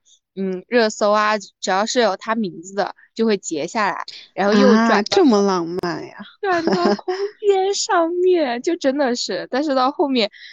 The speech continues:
Speaker 1: 发现空间不足了嘛，<laughs> 然后，
Speaker 2: 嗯。
Speaker 1: 然后就没有存了。现在就六七千张，好像在那个什么Q Q空间上都还没有删。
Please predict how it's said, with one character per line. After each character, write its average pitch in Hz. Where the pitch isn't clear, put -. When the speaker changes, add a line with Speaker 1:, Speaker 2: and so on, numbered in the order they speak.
Speaker 1:
发 254
现 262
空 269
间 285
不 359
足 175
了 214
嘛， 262
<laughs> -
然 240
后， 254
Speaker 2:
嗯。 202
Speaker 1:
然 254
后 277
就 339
没 202
有 262
存 196
了。 190
现 262
在 226
就 202
六 247
七 -
千 226
张， 208
好 190
像 185
在 202
那 202
个 190
什 208
么 180
Q 202
Q 208
空 202
间 196
上 202
都 233
还 -
没 285
有 226
删。 -